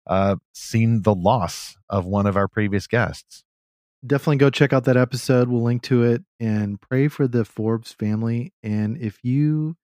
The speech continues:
Speaker 2: uh, would like to support them, uh, there's two ways you can do that that we wanna ask you to consider. One is buying Lonnie's books. Uh, her trilogy is now a number one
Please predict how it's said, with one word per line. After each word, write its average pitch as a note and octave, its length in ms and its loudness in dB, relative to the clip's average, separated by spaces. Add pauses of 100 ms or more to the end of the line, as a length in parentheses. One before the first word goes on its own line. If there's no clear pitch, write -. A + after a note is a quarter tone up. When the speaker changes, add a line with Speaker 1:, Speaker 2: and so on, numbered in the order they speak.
(460)
Speaker 2:
uh, A2 240 -2
would A2+ 160 -4
like A#2 300 -2
to A2+ 260 0
support - 480 -6
them, G#2 380 -2
uh, G#2 120 -4
there's G2+ 160 -6
two C#3+ 160 2
ways B2 240 4
you A2 80 -2
can A2 140 -4
do A2 160 4
that G#2 240 0
that G#2 100 -6
we G#2 120 -2
wanna G#2 200 -2
ask A2 240 -4
you G#2 60 -2
to G2+ 80 -4
consider. G2+ 440 -2
One B2+ 300 2
is G#2+ 480 -2 (520)
buying A#2 260 0
Lonnie's A#2+ 340 2
books. - 500 -4
Uh, G#2 200 -4
her G2+ 460 -4
trilogy A#2+ 640 0
is G#2+ 440 -4
now A2 280 -2
a A2 160 -4
number A2+ 340 -4
one G#2+ 440 -4